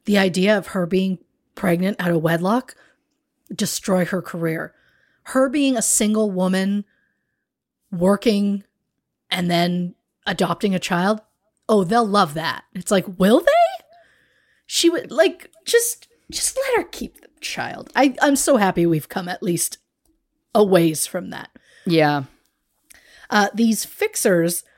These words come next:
Speaker 1: also allegedly arranged for abortions for actresses such as Lana Turner, Jean Harlow, and Judy Garland. It's also believed that Eddie Mannix may have been involved in the death of Paul Byrne, who mysteriously died just two months after marrying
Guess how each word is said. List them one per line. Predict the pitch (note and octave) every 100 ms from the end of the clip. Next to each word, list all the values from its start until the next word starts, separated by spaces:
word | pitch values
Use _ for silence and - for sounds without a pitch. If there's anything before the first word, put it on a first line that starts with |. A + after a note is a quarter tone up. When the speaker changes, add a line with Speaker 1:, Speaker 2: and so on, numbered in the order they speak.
| _
Speaker 1:
also | A3+ C4+ - C#4
allegedly | B3 A#3 B3 C4 B3+ A3+
arranged | F#3+ F#3+ F#3 F#3 -
for | - G3+ E3+
abortions | D#3 F3 F#3+ - F3+ E3
for | G#3
actresses | E3 F#3 - G3+ - F3
such | - F#3 -
as | F3+ D#3
Lana | E3 E3 E3 E3
Turner, | - - G3+ A3+ D#4+ - _ G3
Jean | D#3 G3 G3
Harlow, | G3 C4 D4+ G#3 A3 - -
and | C4
Judy | - E3+ D#3
Garland. | D#3 G3 G#3 D#3+ - - _ _ _ _ -
It's | -
also | F3 E3+ F3+
believed | F3 F#3 C4+ C4
that | - -
Eddie | A3+ B3
Mannix | A#3+ D4+ E4+ -
may | G3+ F#3 A3+ F4+ A4+
have | F4+
been | A#3+ A3+
involved | G#3 G3 F#3+ F#3+ G#3+
in | F#3
the | F3+
death | E3+ E3+ F3+
of | -
Paul | - F3 E3+
Byrne, | E3 B3 C#4 A#3 A#3 _ - _ -
who | C4
mysteriously | A#3+ A3 - D#4 D#4+ E4 - D4+
died | B3+ D4 C#4+ C4+
just | C4+ -
two | - D4 B3+
months | C4 B3
after | - A3 - A3+
marrying | A3+ B3+ C4 E3 D3+ B3+